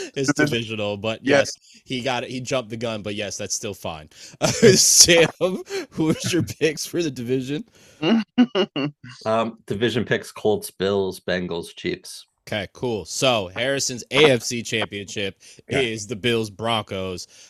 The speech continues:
Speaker 1: I have the Bills Chargers. Uh, Dame has the Bengals Colts.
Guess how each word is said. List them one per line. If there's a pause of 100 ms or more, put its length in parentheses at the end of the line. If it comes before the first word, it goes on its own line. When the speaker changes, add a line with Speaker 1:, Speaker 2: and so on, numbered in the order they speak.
Speaker 1:
I
have
the
Bills
Chargers. (460)
Uh,
Dame
has
the
Bengals
Colts.